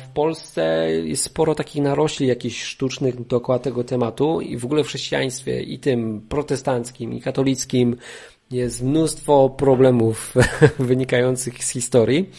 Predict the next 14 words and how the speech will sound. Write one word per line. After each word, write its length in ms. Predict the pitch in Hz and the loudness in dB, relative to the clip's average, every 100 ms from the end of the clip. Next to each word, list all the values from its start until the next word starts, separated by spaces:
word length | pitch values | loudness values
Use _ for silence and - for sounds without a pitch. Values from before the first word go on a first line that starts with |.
| - - - - - - - | -14 -12 -14 -16 -18 -20 -4
E, 380 | 131 127 123 127 | 0 4 6 4
i 140 | - | 0
chciałbym 360 | 131 165 147 147 | -4 -4 -2 -4
o 60 | |
tym 160 | 143 143 | -4 -4
pogadać. 540 | - 131 110 - - - - | 0 2 2 -2 -8 -12 -12
I, 1040 | - 123 127 127 127 123 123 123 123 123 131 | -2 0 2 2 0 0 -2 -2 -2 -2 -2
i 100 | 143 | 2
może 180 | 185 247 | 4 4
zacznę 260 | 254 - | 2 0
od 80 | 151 | 0
tego, 280 | 147 156 175 | 0 0 0
że, 280 | 135 135 135 | 2 2 2
em, 800 | 131 139 - 113 110 110 110 | 0 -4 -4 -2 0 -2 -4